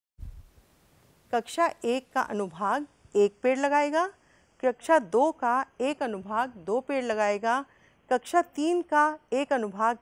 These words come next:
तीन पेड़ लगाएगा इत्यादि। और ऐसा कक्षा बारहवीं तक के लिए चलता रहेगा। प्रत्येक कक्षा के तीन अनुभाग हैं।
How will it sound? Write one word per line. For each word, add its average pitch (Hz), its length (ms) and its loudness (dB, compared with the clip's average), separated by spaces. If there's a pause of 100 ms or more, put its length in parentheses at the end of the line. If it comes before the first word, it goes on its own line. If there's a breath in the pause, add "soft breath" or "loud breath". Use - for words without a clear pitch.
(100)
तीन 311 180 -2
पेड़ 277 220 4
लगाएगा 220 580 2 (420 soft breath)
इत्यादि। 165 580 -2 (320)
और 247 180 4 (140)
ऐसा 254 380 2 (480)
कक्षा 277 400 0
बारहवीं 202 520 4
तक 220 200 0 (140)
के 208 120 0
लिए 240 300 -4 (380)
चलता 302 360 6
रहेगा। 165 440 -4 (500 soft breath)
प्रत्येक 320 440 -2
कक्षा 240 400 -2
के 320 260 -6 (340)
तीन 381 240 2
अनुभाग 214 540 8
हैं। 180 260 0